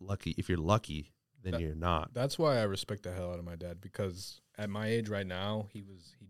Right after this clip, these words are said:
Speaker 2: just moved to Granbury and he was working, like, seven days a week, just busting his ass, you know?
Speaker 1: Yeah.
Speaker 2: So I'm like, "Dude, right now I'm, it's cake what I'm doing compared to what he had to do."
Speaker 1: Yeah, think about me,
Speaker 2: Started
Speaker 1: dude.
Speaker 2: from nothing, yeah.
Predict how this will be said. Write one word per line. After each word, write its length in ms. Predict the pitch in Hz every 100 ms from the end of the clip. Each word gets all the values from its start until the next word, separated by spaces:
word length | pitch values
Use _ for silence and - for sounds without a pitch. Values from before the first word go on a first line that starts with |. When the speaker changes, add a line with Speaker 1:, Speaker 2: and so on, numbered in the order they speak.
| -
Speaker 2:
just 220 | 95 -
moved 120 | 98
to 60 | 92
Granbury 540 | 87 87 90 90 92
and 80 | 82
he 60 | 82
was 180 | 78 -
working, 320 | 87 85 82 78
like, 200 | 76 80 _ _ _
seven 360 | - - 92 90
days 200 | 87 82
a 40 |
week, 200 | 82 82
just 140 | 73 -
busting 280 | - 80 85
his 100 | 80
ass, 260 | 85 85 -
you 60 |
know? 160 | 92 95 - _ -
Speaker 1:
Yeah. 320 | 110 151 117
Speaker 2:
So 240 | - -
I'm 80 | 92
like, 200 | 92 104 120
"Dude, 320 | 101 85 85
right 160 | 110
now 140 | 127 120
I'm, 280 | 104 110 87 - - -
it's 80 | -
cake 340 | - 104 95 -
what 100 | 87
I'm 160 | 82 85
doing 200 | 82 78
compared 240 | 80 85
to 40 | 80
what 140 | 80
he 140 | 85
had 120 | 82 78
to 60 |
do." 100 | 78 104
Speaker 1:
Yeah, 200 | 110 90
think 240 | - 127
about 280 | 127 120 107
me, 220 | 95 123
Speaker 2:
Started 200 | 87 101
Speaker 1:
dude. 80 | 107
Speaker 2:
from 100 | 80
nothing, 280 | 82 87
yeah. 40 | -